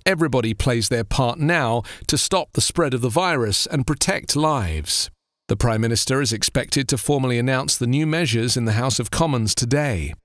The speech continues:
Government scientists have warned that new restrictions on daily freedoms are likely to be needed for at least six months, with the virus likely to flourish over winter,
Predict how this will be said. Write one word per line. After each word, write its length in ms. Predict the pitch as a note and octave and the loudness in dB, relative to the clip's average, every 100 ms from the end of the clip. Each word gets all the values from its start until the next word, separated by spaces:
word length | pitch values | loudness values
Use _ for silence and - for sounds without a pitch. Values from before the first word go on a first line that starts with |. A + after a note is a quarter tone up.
| _ - | _ 0
Government 380 | A3 A#3+ A#3 | 2 0 0
scientists 680 | - F3 D3+ C3 A2 G2 - | 2 2 2 0 0 -2 -2
have 120 | B2+ | 0
warned 300 | B2 C3+ C3+ | 2 2 0
that 80 | D3 | 0
new 240 | D#3+ F3 F#3+ | 2 2 2
restrictions 720 | - - F#3+ - A#2+ B2 C3+ | 0 0 0 0 0 2 2
on 160 | C3 | 2
daily 280 | C3 C#3 C3+ | 2 2 0
freedoms 680 | B2+ F#3 F#3 A#2+ G2+ A2+ - - - - | 0 2 2 2 0 0 -2 -6 -10 0
are 60 | F3 | 2
likely 360 | G3+ G#3+ - | 2 0 -2
to 100 | - | 0
be 140 | D#3+ E3+ | 0 2
needed 420 | F3+ G3+ D3 C3 | 2 2 2 0
for 120 | - | 0
at 80 | D#3+ | 0
least 260 | E3 C#3+ - | 0 0 0
six 400 | - F3 - D#3+ | -2 -2 -2 0
months, 540 | G3+ D3 D#2+ - - | 0 0 -2 -2 -2
with 100 | A#2+ | -2
the 80 | A2 | 0
virus 500 | A#2+ B2+ C#3 D#3 - | 2 2 2 0 0
likely 360 | C#3+ A#2+ C3 | -2 0 -2
to 80 | A#2+ | -2
flourish 540 | - F#3 F3+ A#2 G#2+ B2+ | 0 0 0 0 0 0
over 200 | A#2 B2+ | 0 2
winter, 500 | E3+ F#3 D3 A#2+ | 2 2 2 0